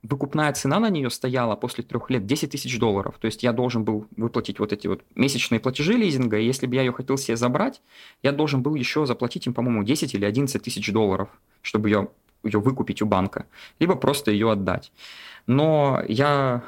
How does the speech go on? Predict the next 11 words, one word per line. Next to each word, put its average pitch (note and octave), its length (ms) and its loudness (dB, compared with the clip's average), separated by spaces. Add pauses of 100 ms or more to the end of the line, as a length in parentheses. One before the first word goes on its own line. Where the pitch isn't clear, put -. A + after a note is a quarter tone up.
(160)
почитал, F3+ 480 0
посмотрел, E3+ 640 0
и - 20 2
так B2 140 -2
как - 160 -4
машины C3 340 2
здесь A#2 200 -2
пошли B2 280 -2
вверх D3+ 300 0
в - 60 -10
цене, C3 400 0